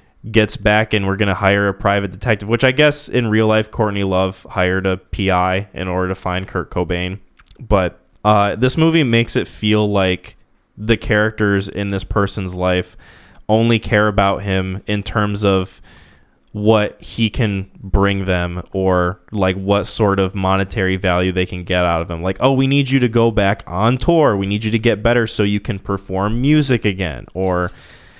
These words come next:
"Hey, man, can you help me with this song I've been working on? I can see you're clearly going through a lot of shit right now, but I wanna talk to you about my issues." It's like,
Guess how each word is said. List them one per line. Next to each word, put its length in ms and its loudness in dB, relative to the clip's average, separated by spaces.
"Hey, 180 4
man, 300 4
can 180 -4
you 140 2
help 280 2
me 160 2
with 240 0
this 480 0
song 520 0
I've 200 0
been 180 0
working 340 0
on? 220 2
I 300 0
can 100 2
see 220 0
you're 220 4
clearly 440 2
going 300 2
through 180 2
a 40 2
lot 220 2
of 60 -2
shit 260 0
right 240 0
now, 220 0
but 300 -2
I 160 2
wanna 220 2
talk 300 -2
to 100 -6
you 60 0
about 360 -2
my 360 0
issues." 600 -4
It's 180 -12
like, 220 -4